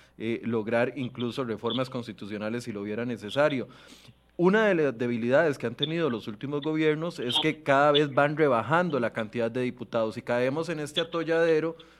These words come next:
en el que, eh, los gobiernos podrán tener buenas o malas ideas que no se terminan de concretar por la falta de apoyos o por la capacidad que tenga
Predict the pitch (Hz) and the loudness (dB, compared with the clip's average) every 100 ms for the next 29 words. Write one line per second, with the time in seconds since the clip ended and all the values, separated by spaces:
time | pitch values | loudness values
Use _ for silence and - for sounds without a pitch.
0 | _ 139 143 139 139 139 151 165 170 - | _ -2 0 2 0 0 2 4 2 0
1 | 120 120 120 117 120 123 117 123 135 151 | -2 0 0 -2 -2 -4 -2 0 0 0
2 | - 139 135 143 139 170 151 113 160 165 | -2 0 2 0 0 -2 -2 2 2 2
3 | 120 104 104 120 143 143 165 165 151 165 | -2 -6 -6 -2 -2 -2 0 2 0 -2
4 | - - _ - 131 127 123 127 139 151 | -8 -20 _ -4 -4 -2 -4 -4 -4 -6
5 | 135 135 143 147 147 147 135 139 143 151 | -4 -2 -2 -2 -4 -6 -8 -4 2 2
6 | 165 - - 131 120 113 104 123 120 107 | 0 -10 -6 -4 -2 -2 -2 -2 0 2
7 | 147 135 - 135 135 143 147 131 127 127 | 2 2 0 -2 0 -2 -4 -8 -10 -6
8 | 120 120 123 120 131 - 120 113 127 131 | -6 -4 -4 -4 -8 -6 -8 -8 -10 -8
9 | 143 - 170 - 165 151 147 143 | -8 -10 -12 -4 -4 -4 -8 -10